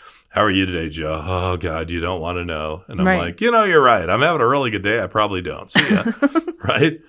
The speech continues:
Speaker 1: But that's Joe, you know, "Yeah, you know, I'm,
Speaker 2: Yeah.
Speaker 1: I'm getting through that. I'm just,
Speaker 2: Mm-hmm.
Speaker 1: have you thought about doing work around it?" "Well, I have done everything I can. It's just not going, it's not getting
Speaker 2: Mm-hmm.
Speaker 1: any better."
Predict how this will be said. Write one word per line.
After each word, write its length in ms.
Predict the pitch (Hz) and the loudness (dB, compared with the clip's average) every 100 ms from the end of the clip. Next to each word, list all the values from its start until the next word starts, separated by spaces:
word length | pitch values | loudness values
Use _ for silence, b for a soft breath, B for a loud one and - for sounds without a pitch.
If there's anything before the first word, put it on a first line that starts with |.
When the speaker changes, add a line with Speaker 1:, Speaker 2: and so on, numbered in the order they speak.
| b | b
Speaker 1:
But 100 | 123 | 0
that's 240 | 127 123 | 0 0
Joe, 200 | - 104 87 | 0 0 0
you 100 | 85 | -2
know, 200 | 85 90 | -2 0
"Yeah, 520 | 101 98 98 98 95 | 2 2 2 2 0
you 120 | 90 | -2
know, 80 | 92 87 90 90 | -4 -4 -6 -8
I'm, 500 | 214 226 - - - | -10 -10 -12 -12 -4
Speaker 2:
Yeah. 60 | 98 | -2
Speaker 1:
I'm 100 | 110 | 2
getting 280 | 120 123 | 0 0
through 240 | 120 101 85 | -4 -4 -6
that. 160 | 82 | -6
I'm 200 | 90 92 | -6 -8
just, 320 | 98 101 - - | -8 -12 -14 -14
Speaker 2:
Mm-hmm. 160 | 175 175 B B B | -16 -16 B B B
Speaker 1:
have 120 | 117 | -2
you 80 | 123 | -2
thought 280 | 120 147 151 | 2 2 4
about 220 | 147 127 | 4 2
doing 200 | 117 120 | 0 0
work 220 | 101 104 - | 0 -2 -2
around 200 | 85 82 | -8 -4
it?" 60 | |
"Well, 340 | 95 139 135 127 | -2 0 0 0
I 120 | 123 | -2
have 200 | 110 113 | -2 -4
done 200 | 101 104 | -4 -4
everything 300 | 95 95 92 87 | -4 -6 -8 -10
I 80 | |
can. 380 | 92 - 80 80 | -12 -12 -12 -12
It's 260 | 82 85 - | -12 -14 -16
just 200 | 87 - | -18 -16
not 220 | 85 82 | -16 -12
going, 300 | 85 80 92 | -12 -10 -12
it's 200 | - - | -14 -12
not 140 | 95 87 | -8 -6
getting 140 | 87 | -6
Speaker 2:
Mm-hmm. 80 | 92 | -8
Speaker 1:
any 80 | 95 | -8
better." 280 | 87 82 | -8 -10